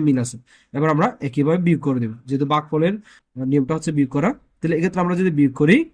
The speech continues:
এই দেখো প্লাস টুয়েলভ এক্স কিউব ওয়াই স্কয়ার কে যদি আমরা মাইনাস টুয়েলভ এক্স কিউব ওয়াই স্কয়ার কি করি, প্লাস মাইনাস করি, যোগ বিয়োগ করি, সেক্ষেত্রে এই পদটি আমাদের বাদ যাবে। আর বাকি থাকবে আমাদের মাইনাস টুয়েলভ এক্স to the power five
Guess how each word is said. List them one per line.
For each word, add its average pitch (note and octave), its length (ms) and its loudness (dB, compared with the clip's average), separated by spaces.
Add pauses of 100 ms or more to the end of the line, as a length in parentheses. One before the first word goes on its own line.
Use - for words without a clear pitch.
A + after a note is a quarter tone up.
(920)
এই D#3 100 4
দেখো - 140 0 (380)
প্লাস G#3 220 6 (180)
টুয়েলভ A#3 400 6 (320)
এক্স E3+ 220 0
কিউব G3+ 260 4
ওয়াই D3 160 2
স্কয়ার F#3+ 240 0 (280)
কে F#3 60 0 (100)
যদি D#3+ 160 0
আমরা D#3+ 160 2 (460)
মাইনাস E3+ 340 6
টুয়েলভ F#3+ 240 0
এক্স F#3 140 -4
কিউব F#3 140 0
ওয়াই D3+ 160 4
স্কয়ার D#3+ 180 -2 (300)
কি D3 140 -2
করি, C#3 120 2 (120)
প্লাস C3+ 160 -2 (100)
মাইনাস D3+ 260 -2
করি, F#3 100 0 (120)
যোগ C#3 180 2
বিয়োগ C3 160 0
করি, E3 160 4
সেক্ষেত্রে D3+ 320 -2
এই B2 100 -2
পদটি B2+ 260 -6
আমাদের D3+ 220 0
বাদ C#3+ 180 0
যাবে। F3+ 140 4 (360)
আর C3+ 120 -2 (120)
বাকি C#3 220 -2
থাকবে G#3 280 2
আমাদের F3 240 0 (140)
মাইনাস C3+ 340 0 (180)
টুয়েলভ D#3 320 4 (500)
এক্স B2+ 200 -6
to - 140 -10
the C3 100 0
power B2 80 -4 (160)
five D#3+ 340 4